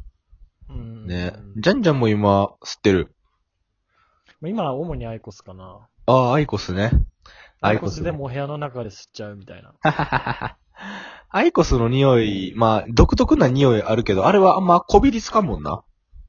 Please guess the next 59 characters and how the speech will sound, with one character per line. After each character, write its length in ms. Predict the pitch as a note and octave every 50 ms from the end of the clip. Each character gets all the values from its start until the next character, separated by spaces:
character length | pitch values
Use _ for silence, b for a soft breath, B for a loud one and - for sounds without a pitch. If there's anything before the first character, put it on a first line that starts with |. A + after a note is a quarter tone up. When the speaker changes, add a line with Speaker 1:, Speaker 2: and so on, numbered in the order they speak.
| _ _ _ - - _ _
Speaker 1:
そ 240 | _ - - D#3+ C#3+
う 40 | A2+
ね。 380 | G2+ G2+ G#2 G#2 G#2 G#2 A2 - _ - A2
Speaker 2:
う 40 |
ん。 240 | A2+ A2+ G2+ E2+ - _
Speaker 1:
だ 80 | - C#3
か 160 | - - A#2+
ら、 240 | A2+ G#2 G#2 G2+ - -
で、 120 | E3 D#3+ E3
俺、 200 | D3+ D#3 E3+ E3+ F3 F3
匂 300 | E3 D#3+ E3+ F#3 F3 D#3+
い 60 | C3
好 80 | - -
き 100 | - C3
だ 80 | B2
か 140 | G#2 - G#2
ら、 260 | G2 F#2 F#2 F2+ F2 - _ -
Speaker 2:
う 80 | G#2+ G#2+
ん。 360 | G#2 G2 F#2+ F2+ E2+ D#2+ D2+
Speaker 1:
部 80 | - G#2+ _ _ _ _ _ _ _ _ _ -
屋 160 | - D3 D3
の 80 | D3 D3
中 180 | D3+ D#3 -
で 60 | C3 B2
吸 180 | - - -
っ 40 | _ _ -
て、 200 | - F3 F3+ D#3+
そ 180 | C#3 - - B2+
の、 340 | B2 B2 B2 B2 B2 B2 B2
残 260 | B2+ C3 - - D3
り 120 | C#3+ C#3+ C3
香 140 | C#3+ C#3 C#3+
を 100 | D3 C#3+
吸 240 | - - C#3 C3
う 20 | B2
っ 20 | A#2+
て 120 | - B2
い 80 | A#2+ A#2
う、 60 | A2+
こ 100 | - A#2+
の 120 | A#2 A#2
二 160 | A#2+ C3 C3+
段 180 | D3 E3 E3+ E3
階 180 | D3 C3+ A2 G2+
で 80 | G#2+
楽 240 | - - - A2+ A2
し 120 | A2+ - B2
め 180 | A#2 A2 A2 G#2+
る。 240 | G2 A2 D#3+ G#3+ _ _ _ _ _ _ -
Speaker 2:
へ 640 | E2 D#2+ D#2+ D#2+ D#2+ D#2+ E2 E2 E2+ F2 F2+ F#2+ A3+ -
ー。 300 | - G#3+ - - G#3 - _ _
Speaker 1:
<laughs> 80 | _
Speaker 2:
ほ 120 | _ - F2
ん 80 | F3 E3+
ま 80 | F3
に？ 80 | G2 -
<laughs> 0 |
Speaker 1:
う 20 | C4+
ん。 1600 | C#4 - - - B3 G3 C4 - - D#4 - _ - - - A#3+ - - - - G#3 F#3+ - F3 E3 F3 E3+ E3 E3 F3+ F3+ D#3+